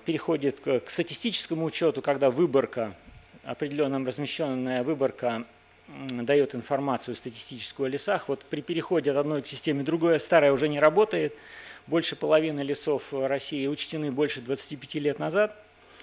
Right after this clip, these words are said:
Новая система ещё полностью не завершена тоже,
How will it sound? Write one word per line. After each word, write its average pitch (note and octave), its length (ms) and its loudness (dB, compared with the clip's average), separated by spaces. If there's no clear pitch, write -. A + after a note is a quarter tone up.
Новая D#3 260 4
система D3 440 -2
ещё D3 200 -2
полностью C#3 480 -4
не C#3+ 60 -4
завершена C3+ 560 -2
тоже, F3+ 460 0